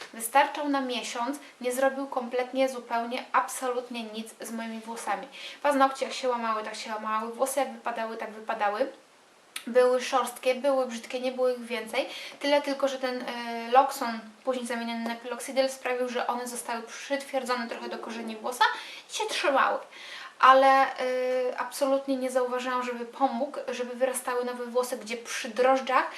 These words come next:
było to od razu zauważalne, tak? Po jakichś dwóch, trzech tygodniach ja już widziałam, że kiełkują mi nowe włoski,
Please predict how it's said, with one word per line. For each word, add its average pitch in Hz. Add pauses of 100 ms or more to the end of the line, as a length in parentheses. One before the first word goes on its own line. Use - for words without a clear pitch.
(220)
było 254
to 269
od -
razu 240
zauważalne, 226
tak? 233
Po 240
jakichś 233
dwóch, 247
trzech 269
tygodniach 247
ja 262
już 240
widziałam, 254
że 254
kiełkują 247
mi 233
nowe 233
włoski, 240